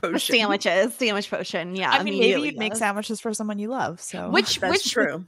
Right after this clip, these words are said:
Speaker 1: which thing would you be most likely to do? Like, of the four girls, right? You have one who does something for beauty, one who does something, uh, for revenge on a bully, one who does something to be more powerful, and one who does something for love. Like, we all know Sarah would pick the love one, so that's pretty much a
Speaker 2: Mm-hmm.
Speaker 1: given.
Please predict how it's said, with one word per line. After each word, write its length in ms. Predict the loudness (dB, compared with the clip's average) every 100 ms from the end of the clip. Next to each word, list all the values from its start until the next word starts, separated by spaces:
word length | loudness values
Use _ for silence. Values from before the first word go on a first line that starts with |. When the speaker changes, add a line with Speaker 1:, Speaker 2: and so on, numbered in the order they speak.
| -6
Speaker 1:
which 260 | 0 2 2
thing 120 | 0
would 140 | 0 -2
you 80 |
be 100 | -2
most 300 | 0 -2 -2
likely 260 | -6 -4 -6
to 140 | -6
do? 260 | -6 -4 -4
Like, 220 | -2 2
of 160 | 2 0
the 80 | -4
four 260 | -2 -2
girls, 400 | -2 -4 -4 -2
right? 140 | -2 0
You 100 | -2
have 120 | -2
one 260 | -2 0
who 100 | 0
does 200 | -2 -2
something 220 | -2 -6 -6
for 160 | -8
beauty, 380 | -10 -8 -8 -6
one 220 | -2 -2
who 80 | -2
does 180 | -2 -2
something, 460 | -4 -6 -6 -8 -6
uh, 180 | -4 -4
for 280 | -4 -4 -2
revenge 520 | 0 0 -2 -2 -2
on 80 | -2
a 60 |
bully, 520 | -2 -4 -4 -8 -12 -16 -20 -18 -4
one 160 | 0
who 100 | 2
does 140 | 2 0
something 220 | 0 -2
to 80 | -2
be 80 |
more 160 | -2 -4
powerful, 840 | -2 -2 0 -2 -4 -2 -2 -6 _ _ _ _ -4
and 500 | -2 -2 -2 -4 -4
one 140 | -4
who 60 | 0
does 120 | -2
something 220 | -2 -8
for 160 | -6 -6
love. 320 | -4 -6 -8 -4
Like, 260 | -6 -6 _ _ 0
we 100 | 2
all 80 |
know 80 | 4
Sarah 220 | 2 0 0
would 140 | -2
pick 100 | -6
the 80 | -6
love 240 | -6 -6
one, 220 | -8 -10
so 100 | -8
that's 240 | -2 -2 -2
pretty 240 | -8 -6
much 160 | -4 -4
a 40 |
Speaker 2:
Mm-hmm. 60 | -6
Speaker 1:
given. 300 | -4 -4